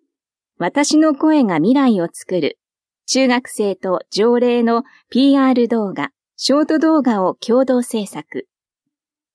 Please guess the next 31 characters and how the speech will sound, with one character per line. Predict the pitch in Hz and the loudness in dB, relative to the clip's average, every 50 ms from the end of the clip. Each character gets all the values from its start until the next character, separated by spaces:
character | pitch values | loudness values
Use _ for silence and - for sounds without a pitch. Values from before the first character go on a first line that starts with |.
| _ _ _ _ | _ _ _ _
区 | - 285 285 | -2 0 0
内 | 277 269 247 220 | 2 2 0 0
の | 208 208 | 0 -2
中 | 202 - 226 226 214 | -2 -2 -2 -2 0
学 | 214 226 - - | -2 -4 -6 -8
生 | - 208 196 190 | -8 -6 -6 -4
が | 185 185 190 190 - _ _ _ _ - | -4 -4 -4 -4 -6 _ _ _ _ -20
企 | - - 294 320 330 | -6 -4 -2 -2 0
画 | 320 | 0
段 | 277 320 311 311 294 | 0 2 2 2 2
階 | - 262 233 226 | 2 -2 -2 -2
か | - 214 185 | -4 -4 -4
ら | 180 185 | -4 -4
参 | - - 185 185 180 | -4 -6 -8 -8 -8
加 | - 190 | -10 -12
し、 | 190 - - 170 - - _ _ _ _ _ _ - | -10 -6 -6 -6 -6 -6 _ _ _ _ _ _ -8
三 | - 233 262 269 | -4 0 2 2
十 | 262 254 262 269 262 | 2 2 2 0 2
秒 | 240 262 262 254 | 2 2 0 0
程 | 254 - 262 254 247 | 0 -2 -2 -2 -2
度 | 220 214 196 | -2 -2 -2
で | 170 185 185 - _ _ _ _ _ | -2 -2 -2 -4 _ _ _ _ _
計 | - 311 311 277 | -2 0 0 0
五 | - - 175 180 | 0 -2 -4 -2
本 | - - 262 262 240 - - | 0 0 0 0 0 -2 -6
制 | - - - 208 208 | -8 -4 -2 -2 -2
作 | 180 180 185 - - | -2 -4 -8 -8 -8
し | - - 180 | -8 -8 -6
ま | 190 196 | -6 -6
し | - - | -8 -8
た。 | - 147 - | -8 -10 -12